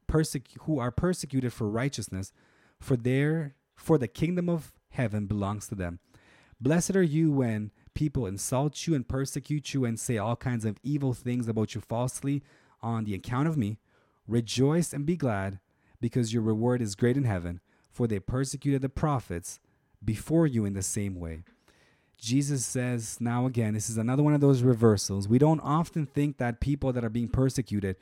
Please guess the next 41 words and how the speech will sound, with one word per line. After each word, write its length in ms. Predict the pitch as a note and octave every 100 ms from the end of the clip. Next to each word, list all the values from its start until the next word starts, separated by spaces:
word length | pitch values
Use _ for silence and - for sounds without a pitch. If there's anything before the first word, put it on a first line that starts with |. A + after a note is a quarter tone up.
| _ _ _ _ B2+
are 140 | B2+
in 60 | A#2
a 60 |
state 360 | - - C3+ B2
of 140 | G2
blessedness. 560 | A2 A2+ - F2+ F#2+ - _ _ _ _ _ _ _ _ _ - _ -
I 140 | D3+
certainly 440 | E3 - B2+ A#2 G#2
don't 240 | G#2 G2
think 160 | G2 F#2
that. 140 | F2
I 80 | A#2+
don't 180 | D#3+ C#3+
think 220 | D3 B2+
that 160 | A#2
when 140 | A2+ A2
people 280 | C3 C3 A2
are 80 |
insulting 560 | G#2 F#2 - A2+ B2+ C3
you, 240 | B2 D#3 - _ _ _
when 160 | G#2+ G#2+
people 260 | B2 B2
are 120 | A2 G#2
s-, 340 | - - - G#2+
gossiping 580 | G#2 A#2+ C3+ - C3 C3
about 400 | B2+ C3 C3+ -
you, 140 | C#3+ C3
and 220 | G#2+ G2+
when 120 | A2
they're 140 | A2+
saying 360 | A2 - A#2 A2+
all 220 | G2 A#2
kinds 320 | - A#2 A2+
of 120 | G#2+ -
evil 420 | A2+ B2+ B2+ B2+
and 140 | A2+ G#2
false 380 | - A#2 A#2+
things 260 | - A#2+ G#2+
about 520 | G2 F#2+ F#2 G#2+ B2+
you, 200 | C3+ D3
that 240 | C#3 A#2